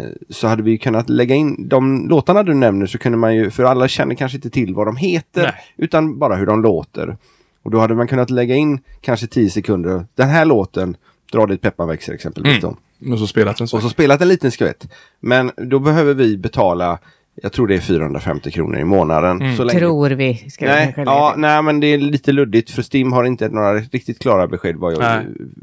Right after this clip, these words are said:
Speaker 1: Men någonstans runt fyrahundrafemtio kronor i månaden, så länge podden ligger uppe,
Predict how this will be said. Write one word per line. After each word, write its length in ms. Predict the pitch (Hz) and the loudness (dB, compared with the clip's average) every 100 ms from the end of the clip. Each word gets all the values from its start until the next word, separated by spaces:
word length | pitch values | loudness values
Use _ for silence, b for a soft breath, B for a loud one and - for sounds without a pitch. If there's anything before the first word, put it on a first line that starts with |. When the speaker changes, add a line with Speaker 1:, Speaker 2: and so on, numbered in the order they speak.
| - - | -20 -20
Speaker 1:
Men 320 | - 120 120 110 b b b b 143 | -6 0 0 -2 b b b b 0
någonstans 460 | 160 156 123 101 | 2 2 0 0
runt 180 | 107 101 | -2 -2
fyrahundrafemtio 600 | 113 92 90 90 85 85 | 0 0 -2 -4 -6 -8
kronor 220 | 92 82 | -8 -6
i 40 | 78 | -4
månaden, 400 | 82 71 67 58 | -4 -4 -6 -4
så 160 | 120 | 0
länge 280 | 117 117 90 | 2 2 0
podden 440 | - 104 87 85 | -2 -4 -2 -6
ligger 200 | 85 90 - | -6 -6 -2
uppe, 460 | 170 - _ 151 | -4 -6 _ -2